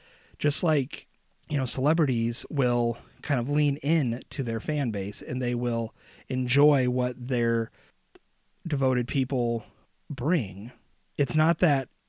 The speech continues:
you know, people like Elvis just went out and said, "Hey, you need to worship me." People adored him and they worshiped him, and he just ran with it. And I think that's the position that President Trump probably finds himself in, in that,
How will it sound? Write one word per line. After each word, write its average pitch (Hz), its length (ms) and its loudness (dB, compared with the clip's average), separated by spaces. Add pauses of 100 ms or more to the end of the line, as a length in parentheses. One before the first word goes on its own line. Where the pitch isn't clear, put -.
(240)
you 147 80 -2
know, 123 60 -4
people 143 260 0
like 123 260 -2
Elvis 143 240 2
just - 240 -4
went 135 140 0
out 135 80 -4
and 123 80 -8
said, 120 140 -2
"Hey, 156 120 2
you 127 140 2
need 127 100 -2
to 117 80 -2
worship 175 380 2
me." 98 260 -12 (420)
People 143 360 0
adored 131 320 0
him 151 160 2
and 123 80 -2
they 113 60 -2
worshiped 151 400 -4
him, 113 340 -8 (360)
and 120 340 -2
he - 240 -8
just 120 180 -6
ran 151 180 0
with - 140 -10
it. 101 40 -10
And - 80 -12
I 120 60 -6
think 151 220 -2
that's 143 180 -4
the 127 60 -8
position 127 420 -4
that 120 140 -4
President 117 360 -6
Trump 151 220 -4
probably 120 240 -6
finds 117 280 -6
himself 165 420 -2
in, 107 160 -6
in 117 160 -4
that, 113 260 -4